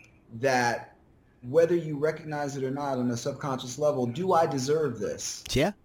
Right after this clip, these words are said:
Speaker 1: Can I
Speaker 2: Survivor's
Speaker 1: have
Speaker 2: remorse. Yeah.
Speaker 1: Can I, can I be, is it okay to be good? Is it okay to,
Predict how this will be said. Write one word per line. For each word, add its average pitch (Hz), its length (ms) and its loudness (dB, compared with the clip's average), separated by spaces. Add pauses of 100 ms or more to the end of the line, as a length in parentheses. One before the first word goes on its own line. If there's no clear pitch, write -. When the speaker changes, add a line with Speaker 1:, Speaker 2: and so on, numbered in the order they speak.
(180)
Speaker 1:
Can 165 140 0
I - 0 -
Speaker 2:
Survivor's 135 340 4
Speaker 1:
have 143 200 6
Speaker 2:
remorse. 95 320 -2
Yeah. 92 220 -2 (800)
Speaker 1:
Can 226 160 2
I, 220 100 2
can 214 320 -4
I 220 140 -2
be, 202 420 -4 (200)
is 190 180 2
it 208 60 4
okay 214 440 2
to 180 80 0
be 151 200 -4
good? 143 440 0 (640)
Is 151 200 0
it 170 60 4
okay 170 380 4
to, 135 340 4